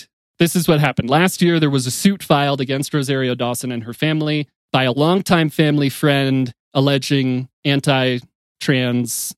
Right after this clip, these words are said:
discrimination and abuse. And again, eventually the case was dismissed, citing several reasons. But again, that happens with rich people. I mean, we don't know what happens behind closed doors, and we have to believe the victim, and rich people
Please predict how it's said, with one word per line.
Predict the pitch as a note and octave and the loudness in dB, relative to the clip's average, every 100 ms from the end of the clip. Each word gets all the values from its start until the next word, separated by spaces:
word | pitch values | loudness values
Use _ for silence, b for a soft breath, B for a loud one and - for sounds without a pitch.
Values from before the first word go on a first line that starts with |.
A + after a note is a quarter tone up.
| _ | _
discrimination | D3 C3 D3+ B2+ A#2+ A#2+ B2 | -4 0 0 0 0 -2 -4
and | A2 C3 | -4 -2
abuse. | B2+ F#3 A2+ - - _ _ | 2 2 0 -6 -12 _ _
And | D#3+ E3+ F3 D#3+ - - | 0 2 2 0 -6 0
again, | D#3 A3 F#3+ G#3 | 2 2 0 -4
eventually | D#3+ E3+ F#3 F3+ | 0 0 2 0
the | E3 | 0
case | - E3 E3 | 2 0 2
was | D3+ C#3 | -2 -2
dismissed, | C#3 - C#3+ E3 - - - | -4 0 2 2 -2 -10 -12
citing | - C#3 C#3 | 0 0 2
several | C3+ C3+ C3+ | 0 0 0
reasons. | B2+ B2+ C3+ C#3 - - | 0 -2 0 -2 -2 0
But | C#3+ C3+ - | 0 0 -2
again, | C3 E3+ B3+ D#3 D4 - _ _ | 0 2 2 2 0 -4 _ _
that | D3 | 0
happens | C#3+ C3+ C3 B2+ - - | 0 -2 -4 -4 -6 -8
with | B2+ - | -8 -4
rich | B2 - | -6 -6
people. | B2 - G#2+ - _ _ _ | -10 -10 -12 -18 _ _ _
I | |
mean, | A2+ A2 G#2 _ | -10 -10 -12 _
we | B2+ | -6
don't | B2 B2 A#2+ - | -4 -4 -6 -10
know | B2 A2+ | -8 -8
what | A2+ | -10
happens | A#2 D#3 - D#3+ - | -6 -6 -4 -6 -6
behind | C3 B2+ | -6 -6
closed | B2 B2+ - | -6 -8 -2
doors, | G3 F3+ F3 - _ | 0 0 -2 -8 _
and | C3 B2+ B2+ A2+ | -6 -4 -6 -4
we | C3 | -4
have | B2+ A#2+ | -4 -6
to | C3 | -8
believe | A2+ A#2+ B2 A2+ - | -8 -6 -6 -6 -10
the | |
victim, | B2 G3+ - E3 D#3 D3+ | -4 -2 0 0 0 -4
and | C#3+ C3 B2+ A#2 | -6 -4 -4 -4
rich | B2+ C3+ - | -4 -6 -4
people | C3+ - B2 B2 A2+ | -4 -2 -2 -4 -6